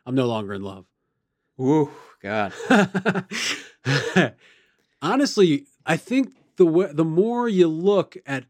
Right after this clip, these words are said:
Speaker 1: anything, the, like, less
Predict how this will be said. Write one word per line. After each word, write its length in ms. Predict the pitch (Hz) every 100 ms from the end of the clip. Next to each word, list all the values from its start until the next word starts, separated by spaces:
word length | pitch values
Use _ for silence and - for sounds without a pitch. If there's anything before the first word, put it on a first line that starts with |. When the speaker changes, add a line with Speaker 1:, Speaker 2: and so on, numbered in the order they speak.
| -
Speaker 1:
anything, 640 | 214 226 - 104 95 95 _ _ _ _ _ _ _ -
the, 340 | 117 156 151
like, 400 | 151 151 139 123 -
less 800 | 123 139 165 190 185 - -